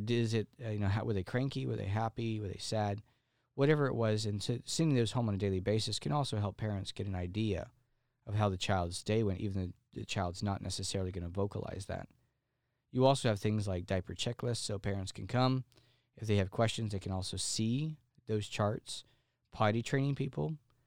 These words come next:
that's a really important thing for childcare, is potty training. If you're gonna go and, and do potty training for kids, giving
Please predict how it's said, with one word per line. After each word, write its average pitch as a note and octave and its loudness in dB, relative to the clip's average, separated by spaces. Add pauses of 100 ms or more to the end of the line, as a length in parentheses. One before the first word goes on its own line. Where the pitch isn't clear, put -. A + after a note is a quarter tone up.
(220)
that's G2+ 0
a C3 4
really B2 4
important A#2+ -2
thing A#2+ 0
for G#2 -2
childcare, G2+ -2
is A2 -2
potty F#2+ -2
training. C3+ 0 (600)
If - -8
you're A2 4
gonna A2 6
go A2 6
and, G2 0
and F#2 -2
do G2+ 0
potty A2 2
training G#2 -2
for A2+ -2
kids, A2+ -2 (400)
giving B2+ 4